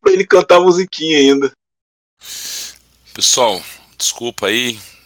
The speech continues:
Speaker 2: mas muitas coisas ocorreram ontem, depois a gente conversa.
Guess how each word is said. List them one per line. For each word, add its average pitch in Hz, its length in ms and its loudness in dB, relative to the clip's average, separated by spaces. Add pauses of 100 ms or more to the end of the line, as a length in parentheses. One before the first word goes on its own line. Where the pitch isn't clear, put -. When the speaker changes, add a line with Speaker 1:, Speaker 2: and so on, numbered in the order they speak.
Speaker 2:
mas - 680 -8
muitas - 320 -10
coisas 98 300 -4
ocorreram 85 400 -6
ontem, 98 420 -10
depois 87 280 -12
a 85 40 -10
gente 85 160 -10
conversa. 90 580 -10